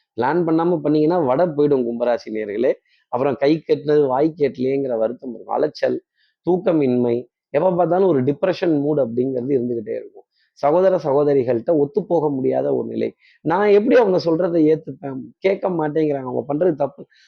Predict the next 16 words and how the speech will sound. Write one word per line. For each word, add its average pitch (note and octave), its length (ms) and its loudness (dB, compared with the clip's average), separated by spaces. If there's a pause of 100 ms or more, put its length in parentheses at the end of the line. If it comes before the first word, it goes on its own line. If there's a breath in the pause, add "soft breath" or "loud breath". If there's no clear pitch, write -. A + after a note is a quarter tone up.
(120 soft breath)
தப்ப D3+ 600 2
தட்டி C#3 420 -2 (100)
கேட்டே F3+ 360 4
தீர்வேன்னு F3 380 2
ஹீரோ F3+ 260 2
ஓட்டம் E3 320 2
பேசுனீங்கன்னா A#2+ 600 -2 (460)
உங்க E3+ 280 2
தப்ப E3 220 0
தட்டி D#3+ 320 0
கேட்டுருவாங்க. C3 580 0 (120)
யாரையும் D#3 500 2
திருத்துற D3 360 0
வேலை D3 200 2
நமக்கு B2+ 380 -4
வேணாம், C3+ 260 -2